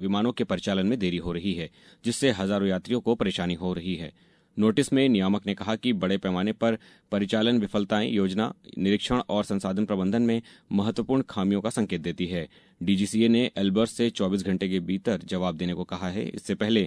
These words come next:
नागर विमानन मंत्रालय ने एयरलाइन को यात्रियों के सभी रद्द या बाधित उड़ानों की रिफंड प्रक्रिया आज रात आठ बजे तक पूरी करने को कहा है। एयरलाइंस को यह भी निर्देश दिया गया है कि विमानों के रद्द होने से प्रभावित यात्रियों की यात्रा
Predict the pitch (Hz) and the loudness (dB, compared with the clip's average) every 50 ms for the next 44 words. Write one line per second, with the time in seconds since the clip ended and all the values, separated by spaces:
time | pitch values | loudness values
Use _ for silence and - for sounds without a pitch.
0 | - _ - 104 110 110 110 131 135 127 120 120 120 123 123 117 107 98 95 107 | 0 _ 2 2 4 4 4 4 4 4 4 4 4 4 4 4 2 2 2 2
1 | 101 107 117 117 117 127 131 - - 95 98 95 95 95 101 117 117 - 120 117 | 2 2 2 2 2 2 0 0 0 0 2 2 2 2 2 2 2 2 2 2
2 | 101 95 90 87 - 110 120 110 - 120 110 - 107 87 98 98 90 98 110 113 | 4 2 2 0 0 -2 -2 0 0 -2 -2 -2 0 2 2 2 2 2 2 2
3 | 120 113 107 104 104 101 95 - 92 87 101 101 98 107 135 - - - 98 101 | 2 4 4 4 2 2 0 -2 0 2 2 2 2 0 -2 -2 -2 0 0 2
4 | 107 113 - - 101 90 98 95 127 123 123 110 98 104 92 107 107 101 87 80 | 2 0 0 0 0 0 0 2 2 0 0 0 -2 -4 0 2 2 2 2 0
5 | 78 - - - 104 107 104 104 107 107 113 113 - - _ - 98 107 120 123 | -2 -4 0 2 2 2 2 2 2 2 2 0 -4 -8 _ 0 2 2 2 2
6 | 110 101 101 98 98 - 110 98 _ - 95 90 92 - 92 90 90 98 98 - | 0 0 0 0 0 0 -2 -4 _ -2 -2 -2 -2 -2 -2 -2 -2 -2 -2 -4
7 | 127 - 95 85 87 82 82 85 76 - - - - 98 101 104 104 107 113 120 | -4 -4 -4 -4 -4 -6 -6 -8 -10 -10 -12 -6 -2 2 2 4 4 4 4 4
8 | - - - 120 120 117 104 98 92 107 117 113 104 92 101 104 98 95 98 101 | 2 2 2 4 4 6 6 4 4 4 4 4 4 4 2 0 0 0 0 0
9 | 98 95 92 98 95 98 113 117 - 113 98 92 92 92 95 107 117 107 - 110 | 0 2 0 0 0 0 -2 -2 -2 -2 0 0 2 2 2 2 2 0 2 0
10 | 113 107 95 95 95 90 101 101 90 95 95 98 98 90 104 101 95 98 - 95 | 2 2 2 0 -2 0 -2 0 0 2 2 2 0 0 -2 -4 -4 -4 -4 -4
11 | 85 95 95 107 107 92 98 90 90 - - 110 110 101 - 95 90 90 85 - | -2 -2 -2 -2 -2 0 -2 -2 -2 -2 -2 -2 -2 -2 0 -2 -2 -2 -2 -2
12 | 104 113 117 | -2 -2 -2